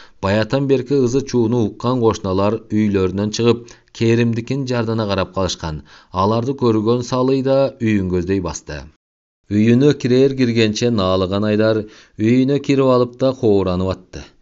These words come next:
"О, атаңдын оозун урайын катын болгон.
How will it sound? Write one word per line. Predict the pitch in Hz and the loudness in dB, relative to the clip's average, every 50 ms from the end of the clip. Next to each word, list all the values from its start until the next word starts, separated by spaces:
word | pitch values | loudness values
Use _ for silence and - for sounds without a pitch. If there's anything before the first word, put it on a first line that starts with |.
| - - - - _ | -20 -20 -20 -20 _
"О, | _ 87 104 98 90 82 | _ -8 -8 -8 -8 -10
атаңдын | 78 - - 104 95 92 92 92 95 92 | -12 -8 -6 -4 -2 -2 -2 -2 0 0
оозун | 95 101 101 90 92 90 95 92 | 2 2 4 2 2 0 0 -2
урайын | 87 90 87 87 90 90 90 | -2 -2 -2 -2 -2 -2 -2
катын | 87 85 - 95 92 82 | -4 -4 -4 -6 -6 -4
болгон. | 80 82 78 80 76 - | -6 -6 -8 -10 -12 -12